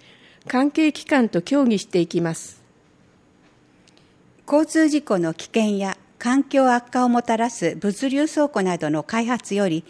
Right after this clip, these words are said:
Speaker 2: 住宅や人手が必要な福祉施設の建設など、定住人口を増やす施策が必要ではないでしょうか？
Speaker 1: 政策推進室長、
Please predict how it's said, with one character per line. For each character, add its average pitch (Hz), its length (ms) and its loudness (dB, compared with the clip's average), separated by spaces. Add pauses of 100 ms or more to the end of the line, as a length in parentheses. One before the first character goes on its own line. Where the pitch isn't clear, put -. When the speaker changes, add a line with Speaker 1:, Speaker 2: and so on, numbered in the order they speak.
(500)
Speaker 2:
住 254 240 2
宅 247 320 -4
や 220 240 -2
人 - 280 0
手 294 120 4
が 285 140 4
必 - 260 -2
要 233 180 4
な 226 200 -2 (320)
福 - 240 0
祉 311 200 2
施 - 20 0
設 277 340 -2
の 175 120 2
建 220 220 2
設 208 300 0
な 202 180 0
ど、 156 200 -4 (380)
定 302 220 4
住 311 220 6
人 294 220 8
口 208 240 4
を 180 40 2
増 196 100 2
や 208 180 2
す 170 180 -4
施 - 80 -8
策 233 280 -2
が 269 120 2
必 - 240 -4
要 277 100 4
で 285 100 4
は 202 140 4
な 180 120 2
い 175 60 -2
で 175 80 -2
し 170 120 -4
ょ 156 40 0
う - 40 -4
か？ - 180 -8 (2250)
Speaker 1:
政 262 320 2
策 285 220 -2
推 254 220 2
進 254 280 2
室 226 240 -4
長、 170 280 -2